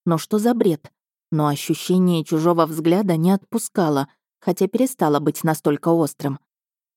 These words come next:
Может, просто кто-то решил сличить нас с фотографией в королевских известиях? «Сейчас узнаем». Маг, продолжая обнимать за плечи, повел меня к одной из улиц, которые лучами расходились в разных направлениях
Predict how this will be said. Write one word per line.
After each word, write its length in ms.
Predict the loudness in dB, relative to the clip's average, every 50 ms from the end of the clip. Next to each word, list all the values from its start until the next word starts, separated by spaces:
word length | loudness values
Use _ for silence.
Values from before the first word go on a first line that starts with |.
| _ -2
Может, 460 | 0 0 0 0 -2 -6 -8 -10 -6
просто 360 | -4 -4 -4 -4 -4 -6 -8
кто-то 320 | -4 -2 -2 -2 0 0
решил 340 | 0 0 -2 -2 -2 -2 -2 -2
сличить 580 | -2 0 0 0 -2 -2 -6 -8 -8 -4 -2
нас 180 | -2 -2 -2 -2
с 140 | -6 -6 -4
фотографией 640 | -4 -2 0 0 0 2 0 0 0 2 2 2
в 100 | 2 0
королевских 580 | -2 0 0 2 2 0 0 -2 -4 -4 -2 -2
известиях? 680 | -2 -2 0 -2 -2 -2 -2 -2 0 0 0 -2 -4 _ _ _ _ _ _ _ _ _ _ _ _
«Сейчас 540 | -4 0 0 0 0 0 -2 -2 -2 0 -2
узнаем». 560 | -2 0 2 2 2 2 0 -2 -6 -8 -12 _ _ _ _ _ _ _ _ _ _ -2
Маг, 280 | -2 -2 -2 -4 -6 _
продолжая 680 | -4 -2 0 0 0 0 0 0 0 2 2 2 2
обнимать 440 | 2 0 0 0 0 0 0 0 0
за 140 | 0 0 0
плечи, 460 | 0 0 -2 -2 -2 -2 -4 -6 -6 _ _ _ _ _ _
повел 320 | -2 0 2 2 2 2
меня 260 | 2 2 2 2 0 0
к 80 | 0
одной 320 | 0 0 2 2 2 2 2
из 140 | 2 0 0
улиц, 300 | 0 0 0 -2 -2 -4
которые 420 | -4 -2 0 0 0 2 2 2
лучами 440 | 4 4 2 2 0 0 0 0 0
расходились 640 | 0 -2 -4 -2 -2 0 2 2 2 0 0 -2
в 60 | -2 0
разных 340 | 0 0 2 0 -2 -2
направлениях 720 | -2 -2 0 0 0 0 0 0 0 0 0 -2 -2 -4